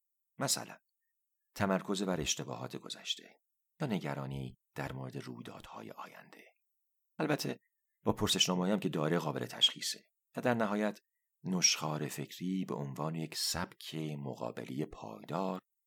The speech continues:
و متمرکز بر هیجان تعریف می‌شه و عامل خطری است برای اختلالات روانی و عواقبی جدی برای سلامت روان داره و باعث افزایش استرس،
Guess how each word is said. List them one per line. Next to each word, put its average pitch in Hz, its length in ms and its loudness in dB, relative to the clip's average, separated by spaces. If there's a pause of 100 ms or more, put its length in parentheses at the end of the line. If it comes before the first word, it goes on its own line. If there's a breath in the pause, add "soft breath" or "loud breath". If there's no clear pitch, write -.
(120)
و 156 100 2
متمرکز 69 580 -4
بر 69 240 -4 (220)
هیجان 57 520 -6
تعریف - 360 -18
می‌شه - 340 0 (340)
و - 60 -6
عامل 67 580 -2
خطری 90 680 -6
است - 280 -2 (520)
برای 127 640 -4 (400)
اختلالات 57 560 -6
روانی - 460 -12 (640)
و - 60 -4
عواقبی 80 600 -2
جدی 78 460 -4
برای 69 280 -4
سلامت 60 420 -4
روان 60 420 -6
داره 53 220 -14
و 53 120 -16
باعث - 340 -2
افزایش 135 480 0
استرس، - 760 -4